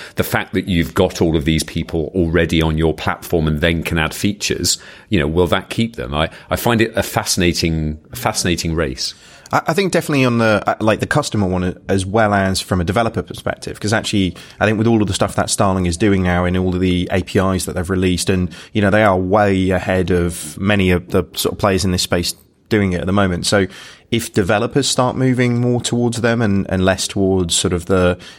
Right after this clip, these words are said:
Speaker 2: you know, people like Monzo, then actually I think that will be a real sign that they're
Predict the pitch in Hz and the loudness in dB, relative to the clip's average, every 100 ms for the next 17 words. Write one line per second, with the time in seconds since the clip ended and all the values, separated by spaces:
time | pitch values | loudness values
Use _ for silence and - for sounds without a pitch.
0 | _ 92 87 85 - 101 92 95 98 101 | _ -2 -2 -4 -2 -2 2 2 2 2
1 | 92 92 90 90 98 101 - - 92 87 | 0 2 0 2 2 0 0 2 2 2
2 | 90 90 95 92 92 90 87 90 87 95 | 0 -2 -2 -2 0 2 2 2 2 2
3 | 90 87 87 87 98 92 90 87 | 2 2 0 0 0 2 2 2